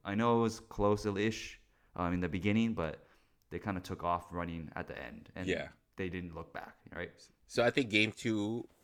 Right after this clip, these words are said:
Speaker 2: uh, that performance was the performance that, you know, the Bay Area was expecting to see from the
Speaker 1: Mm-hmm.
Speaker 2: Warriors on game one.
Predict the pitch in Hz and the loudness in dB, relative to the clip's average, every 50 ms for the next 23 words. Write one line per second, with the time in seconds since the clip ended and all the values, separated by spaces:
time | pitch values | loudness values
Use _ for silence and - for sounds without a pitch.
0 | _ _ - - 101 90 85 82 82 76 82 82 90 95 110 - 113 95 - - | _ _ -2 2 4 4 6 4 4 2 2 4 4 4 4 4 0 0 2 2
1 | 98 92 82 87 87 82 78 - - 90 87 80 80 80 78 - - - - _ | 2 2 4 4 0 0 -2 -4 -4 0 2 2 2 2 0 -6 -10 -12 -16 _
2 | _ _ _ _ - 101 - - 107 95 - 107 95 85 87 90 82 - - 90 | _ _ _ _ 0 0 2 2 -2 0 4 4 4 4 4 2 -2 -2 0 0
3 | 85 80 - - _ _ _ _ - - 101 92 82 80 82 80 90 85 80 87 | 0 0 -2 -6 _ _ _ _ -6 -2 -2 0 2 0 0 0 -2 0 2 2
4 | 90 90 85 85 82 82 80 78 82 82 78 85 80 - - - 92 90 - - | 4 4 4 4 4 2 2 0 -2 -4 -4 -4 -6 -6 0 2 2 2 2 -4
5 | 85 82 78 82 82 - _ - _ _ - - 95 - 156 156 160 - 85 87 | -8 -6 -6 -8 -10 -12 _ -20 _ _ -8 -4 2 2 2 2 2 0 -2 -2
6 | 85 82 82 80 78 78 78 78 85 87 80 82 78 87 82 80 76 78 80 82 | 0 2 2 4 4 4 2 2 2 2 0 0 0 -2 -2 -2 -2 -2 0 0
7 | 80 76 78 82 82 | 0 -2 -4 -8 -12